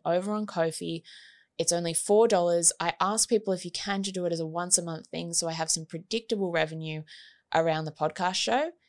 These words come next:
If you'd like to help out with that, head over to Ko-fi. It's ko dash F I dot com forward slash Lauren Kress. But if you can't afford it, that's totally fine. I understand.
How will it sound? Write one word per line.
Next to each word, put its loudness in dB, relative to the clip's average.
If -4
you'd 2
like 2
to -2
help -2
out 2
with -4
that, -2
head 2
over 4
to -2
Ko-fi. -2
It's -2
ko -2
dash -2
F -4
I -2
dot 0
com -8
forward 0
slash -2
Lauren -2
Kress. -2
But 0
if 0
you -2
can't 0
afford 0
it, -2
that's 4
totally 0
fine. -6
I 0
understand. 0